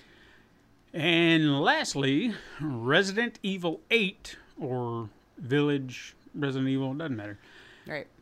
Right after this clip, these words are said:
Speaker 1: uh, will feature one exclusive PlayStation five feature. V R.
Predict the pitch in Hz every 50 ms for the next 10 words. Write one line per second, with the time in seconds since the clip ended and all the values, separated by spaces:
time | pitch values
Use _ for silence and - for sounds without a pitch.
0 | - - - 151 151 151 151 151 151 - - - - - - - - 180 147 143
1 | 180 208 208 196 - - 233 226 - - 214 196 190 180 151 127 123 139 160 214
2 | 233 247 247 254 254 240 214 - - - _ _ _ _ _ _ _ 190 185 -
3 | - - - - - 233 247 262 240 - - 254 247 240 214 - - - 208 208
4 | 214 220 - - 214 202 196 - - 202 180 - 185 170 170 170 170 170 - -
5 | - - - - - 117 98 - - - - _ _ _ _ _ _ _ _ _
6 | _ _ _ _ _ _ _ _ _ _ _ _ _ _ _ _ _ _ _ _
7 | - 127 117 113 147 180 202 202 208 214 214 214 214 208 _ _ _ _ 127 127
8 | 131 123 110 90 85 - - - -